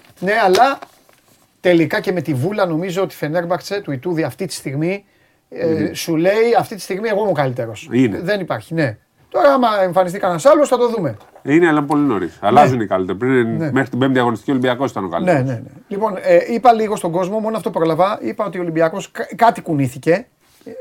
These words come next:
Speaker 1: ενώ λίγο μπολομπόι κουνήθηκε,
Speaker 2: Ναι, ναι, ναι, ναι.
Speaker 1: λίγο έτσι. Αλλά αν, αν η τριάδα,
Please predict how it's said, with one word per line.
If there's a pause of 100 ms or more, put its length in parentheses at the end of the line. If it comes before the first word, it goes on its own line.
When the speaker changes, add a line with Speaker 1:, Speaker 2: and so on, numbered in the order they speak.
(120)
Speaker 1:
ενώ (280)
λίγο
μπολομπόι
κουνήθηκε,
Speaker 2:
Ναι,
ναι,
ναι,
ναι. (120)
Speaker 1:
λίγο
έτσι.
Αλλά
αν,
αν
η
τριάδα,